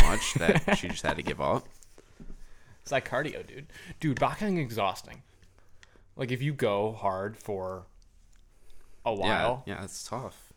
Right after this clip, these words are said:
Speaker 1: Mm-hmm.
Speaker 2: I did. I boxed the, I boxed this kid from East one time, and it was the first time I've ever boxed. I don't know. I don't know shit.
Speaker 1: He, he just walked out and he's like,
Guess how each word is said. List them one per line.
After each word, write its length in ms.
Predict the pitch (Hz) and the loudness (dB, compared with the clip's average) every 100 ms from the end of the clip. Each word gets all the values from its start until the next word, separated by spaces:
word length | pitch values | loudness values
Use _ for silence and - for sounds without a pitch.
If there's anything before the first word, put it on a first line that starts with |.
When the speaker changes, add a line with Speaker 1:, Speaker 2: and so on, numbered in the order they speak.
| - 82 | -18 -16
Speaker 1:
Mm-hmm. 220 | 98 120 120 | -12 -12 -12
Speaker 2:
I 80 | |
did. 320 | 101 107 101 95 - | -8 -6 -6 -10 -6
I 160 | 123 | -6
boxed 440 | 123 135 147 - 139 | -2 0 -2 -6 -12
the, 80 | - - | -12 -6
I 80 | 117 | -2
boxed 280 | 131 143 - | 0 0 -2
this 120 | 143 | -10
kid 240 | - 135 | -8 -8
from 340 | - 117 101 92 - | -8 -8 -8 -10 -10
East 480 | 117 107 - - - - | -10 -10 -12 -14 -14 -14
one 240 | - 110 101 | -10 -8 -8
time, 420 | 110 101 101 101 - | -8 -8 -10 -14 -12
and 80 | 120 | -8
it 40 | 113 | 0
was 100 | 117 | 12
the 60 | |
first 300 | - 135 135 | 12 12 6
time 140 | - 135 | 2 0
I've 100 | 113 | -2
ever 220 | 113 110 | -4 -4
boxed. 600 | 101 98 104 - - - - - - - - - - - - - - - - - - - | -2 -4 -6 -12 -14 -14 -14 -14 -16 -16 -18 -18 -18 -18 -18 -18 -18 -18 -20 -20 -12 -2
I 100 | 120 | -2
don't 180 | 107 | -2
know. 160 | 92 87 | -4 -6
I 100 | 98 | -4
don't 140 | 95 87 | -6 -8
know 100 | 87 | -12
shit. 340 | - 90 95 | -12 -8 -6
Speaker 1:
He, 140 | 101 - | -6 -6
he 120 | 98 | -8
just 140 | 92 | -4
walked 260 | 92 90 - | 0 0 2
out 180 | 87 92 | -2 -2
and 80 | 57 | -8
he's 140 | 78 | -10
like, 160 | 67 | -10